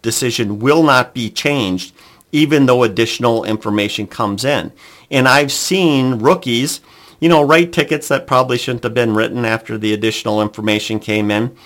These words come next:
arrests that maybe shouldn't have occurred, uh, once that additional information comes in. And it's just that fixed mindset that we can get into. In this case, so you're probably wondering where I'm going with this. In this case here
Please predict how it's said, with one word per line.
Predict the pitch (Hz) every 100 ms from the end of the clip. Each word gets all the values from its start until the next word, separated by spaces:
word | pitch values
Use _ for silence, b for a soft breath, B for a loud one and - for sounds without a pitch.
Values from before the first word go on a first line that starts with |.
| B B
arrests | 113 117 123 131 -
that | 123 107
maybe | 117 120
shouldn't | 117 131 123
have | 123 117 117 - 107 -
occurred, | - 113 113 117 - b b b -
uh, | 110 104
once | 107 110 -
that | 113 107
additional | 98 110 - 113 104
information | 104 104 107 107 107 101
comes | - 101 98 104
in. | 101 113 B B B
And | - 127
it's | 127
just | 151 -
that | 135 123 -
fixed | - 160 - - 120
mindset | 117 123 156 175 170 - 85 - _ _ _ _ _ _ _ _ _
that | 127 110
we | 127
can | 113 123
get | 101 113
into. | 123 151 165 107 95 _ B B B B -
In | 147 139
this | 156 233 277
case, | - - 90 104
so | - 110
you're | 110
probably | 135 131 131
wondering | 113 110 104
where | 101
I'm | 92
going | 101 95
with | 87
this. | 85 - B -
In | 147
this | 170 214
case | - 180 160 -
here | 151 101 -